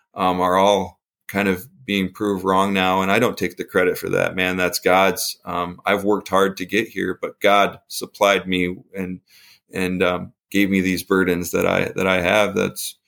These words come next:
um, producing the music that's coming out today. So, um, yeah, man, I would just say to anybody out there, continue to use, um, not only your support system as a positive, but those who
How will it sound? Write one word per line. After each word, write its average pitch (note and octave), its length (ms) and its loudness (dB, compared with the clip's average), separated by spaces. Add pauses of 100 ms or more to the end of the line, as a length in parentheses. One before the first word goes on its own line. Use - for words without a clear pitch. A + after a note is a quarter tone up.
(180)
um, F2 380 -6
producing G2+ 420 2
the F2+ 80 2
music F#2+ 380 0
that's F2+ 200 0
coming G2 300 0
out F#2+ 240 0
today. F#2+ 360 2
So, E2+ 420 0 (420)
um, F2 400 -2 (260)
yeah, C3 220 2
man, F2+ 240 2
I F2 160 -4
would G2 160 0
just G2+ 180 -4
say G2+ 160 0
to F#2 160 -6
anybody F#2+ 480 0
out G2 260 2
there, G#2 360 2 (480)
continue A2+ 640 0
to G2 80 2
use, A2 640 2 (220)
um, F#2+ 360 -2 (220)
not G#2+ 160 2
only G#2 240 4
your F#2 200 0
support C3+ 480 -2
system F#2 520 -2
as F2 240 -2
a F2 60 -2
positive, E2+ 580 -2
but - 160 -6
those G2+ 300 2
who F#2 340 0